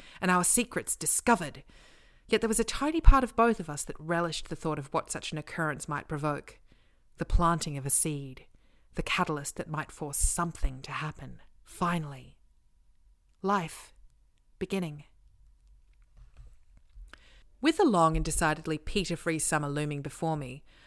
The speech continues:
I was thrilled to hear that Jenny and her friends had petitioned the school to allow the Year Tens to have an end-of-term social, with the school agreeing on the proviso they do all the work to promote it. Having organised events now as an adult,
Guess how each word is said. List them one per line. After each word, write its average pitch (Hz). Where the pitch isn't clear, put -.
I 202
was 208
thrilled 269
to 208
hear 180
that -
Jenny 185
and 160
her 156
friends 156
had -
petitioned 175
the 160
school 160
to 156
allow 143
the 151
Year 147
Tens 156
to 151
have 147
an 147
end-of-term 151
social, 180
with 262
the 294
school 294
agreeing 160
on 160
the 160
proviso 147
they 147
do 151
all 170
the 170
work 151
to -
promote 165
it. -
Having 277
organised 170
events 147
now 170
as 139
an 147
adult, 180